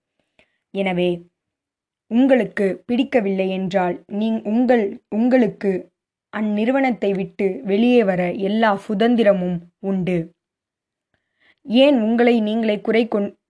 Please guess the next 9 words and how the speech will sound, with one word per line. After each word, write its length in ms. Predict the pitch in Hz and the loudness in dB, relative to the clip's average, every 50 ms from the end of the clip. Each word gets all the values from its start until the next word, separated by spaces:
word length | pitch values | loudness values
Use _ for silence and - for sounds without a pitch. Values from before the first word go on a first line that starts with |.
| - - | -12 -4
குறை 280 | - 247 247 269 262 | 0 4 4 4 4
கூறிக் 360 | 269 220 226 220 226 180 - | 2 0 0 0 0 -2 -2
கொண்டிருக்கிறீர்கள்? 960 | 202 196 180 190 190 180 180 - 202 190 185 180 180 175 185 185 175 170 170 - _ _ | -2 0 0 0 0 -2 -2 -2 0 0 2 2 2 2 2 0 0 -2 -4 -8 _ _
நீங்கள் 360 | - 208 208 208 202 196 190 175 | -10 -6 -4 0 0 0 0 2
வெளியே 420 | 175 196 214 247 254 254 233 214 | 2 2 2 4 4 4 2 2
வந்து 300 | 190 196 196 208 208 226 | 2 0 0 0 0 0
விடுவதுதான் 560 | 208 202 190 185 190 175 180 180 175 175 180 | 0 0 0 0 0 0 0 0 -2 -2 -2
மிகச் 320 | 185 196 202 202 226 220 - | -2 -2 0 0 -2 -2 -2
சரி. 460 | - 202 185 175 185 180 170 - | -2 -2 0 0 0 -2 -2 -6